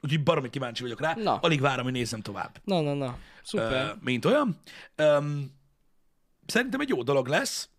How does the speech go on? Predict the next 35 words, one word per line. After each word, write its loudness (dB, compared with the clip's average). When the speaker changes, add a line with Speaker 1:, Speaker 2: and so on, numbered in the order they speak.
Speaker 1:
Meg -8
láttam, -6
hogy -8
borzasztó -2
népszerű. -6
Speaker 2:
Borzasztó 0
népszerű, -6
ja. -6
Speaker 1:
Ö, 6
meg 4
minden. 2
Az 2
ilyen, 4
öm, 2
az -4
ilyen -2
jellegű -2
sztorik -2
amúgy 4
mindig 2
érdekesek -8
szerintem, -6
meg -2
mindig 0
jók. 2
Van, 4
van 2
sok, -4
Speaker 2:
Mhm. -14
Speaker 1:
ami, 0
ami 0
hasonló -2
ugye -4
ehhez. -2
Nem 2